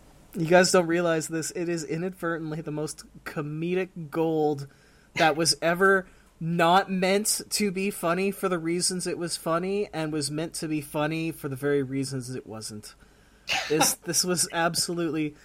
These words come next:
it is amazing. He, Drew Carey was supposed to be a guest at the Royal Rumble. He cut backstage scenes where, you know, he's getting the celebrity treat, you know, big deal treatment where people are going and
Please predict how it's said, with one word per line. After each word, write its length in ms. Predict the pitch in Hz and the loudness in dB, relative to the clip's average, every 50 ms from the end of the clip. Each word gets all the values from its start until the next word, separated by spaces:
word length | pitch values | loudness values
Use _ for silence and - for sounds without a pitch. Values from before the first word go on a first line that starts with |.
| - - - _ _ - | -20 -20 -20 _ _ 8
it 240 | 202 202 196 - | 8 8 8 8
is 320 | 185 196 190 185 185 - - - | 2 -2 -2 -2 -2 -6 -6 -6
amazing. 920 | 170 170 165 170 175 180 185 185 190 196 202 196 - 165 131 104 101 113 - _ _ _ _ _ _ _ _ _ _ _ _ _ _ _ _ _ _ _ | -6 -6 -6 -8 -8 -6 -4 -4 -2 -2 -2 -4 -4 -6 -8 -10 -12 -16 -20 _ _ _ _ _ _ _ _ _ _ _ _ _ _ _ _ _ _ _
He, 400 | - 156 156 156 151 147 - - | -6 -4 -4 -4 -4 -6 -10 -12
Drew 260 | 147 - 180 185 185 185 | -12 -6 -4 -4 -4 -4
Carey 380 | 185 - 185 175 175 185 180 | -6 -6 -4 -2 -2 -2 -2
was 220 | 170 160 160 151 139 | -2 -4 -4 -6 -6
supposed 300 | - - 156 143 - - | -6 -8 -8 -10 -10 -8
to 40 | |
be 160 | 143 147 135 131 | -6 -4 -4 -4
a 60 | 123 | -4
guest 580 | 113 - 139 131 147 156 - - - - - - _ _ | -6 -6 -6 -6 -6 -6 -8 -8 -10 -12 -18 -20 _ _
at 120 | 139 131 - | -16 -14 -12
the 60 | 127 | -10
Royal 280 | 123 123 127 151 165 | -8 -6 -4 -4 -2
Rumble. 420 | 151 143 139 135 151 202 254 262 - _ _ _ _ _ _ _ - - _ | -2 -2 -2 -2 -2 -2 -2 -4 -6 _ _ _ _ _ _ _ -20 -20 _
He 220 | - 127 120 113 | -10 -8 -8 -8
cut 300 | - - 160 151 147 - | -6 -6 -6 -6 -4 -2
backstage 520 | - 143 151 160 - - - 165 160 147 139 | 0 0 0 0 0 -2 -2 -2 -2 0 0
scenes 420 | - - 143 143 165 196 180 - | 0 0 0 0 0 -2 -2 0
where, 160 | 147 139 131 | 0 2 2
you 140 | 131 131 127 | 2 2 0
know, 280 | 123 120 120 113 107 - | 0 -2 -6 -6 -8 -10
he's 400 | 110 113 127 135 131 123 - - | -8 -2 2 2 2 2 0 -2
getting 240 | - 131 120 131 139 | -2 -2 -2 -2 0
the 80 | 131 | 0
celebrity 580 | 127 - - 156 139 131 131 131 143 139 135 131 | 2 2 2 2 2 2 2 2 2 2 2 0
treat, 380 | 131 - - - 135 131 131 - | -2 -4 -6 -6 -4 -4 -4 -2
you 140 | 135 131 | -2 -2
know, 100 | 123 117 | -2 -4
big 260 | 110 - 139 139 135 135 | -4 -2 0 0 0 0
deal 220 | 143 135 139 139 | 0 0 0 0
treatment 460 | 135 - - 135 131 123 127 135 135 | -2 -2 -2 -2 -2 -2 -2 -4 -6
where 100 | 127 117 | -6 -6
people 280 | - 123 131 131 131 131 | -6 -6 -6 -6 -6 -6
are 80 | 123 | -6
going 360 | 113 - 120 120 131 135 131 117 | -6 -6 -6 -4 -4 -4 -4 -4
and 100 | 107 101 | -6 -10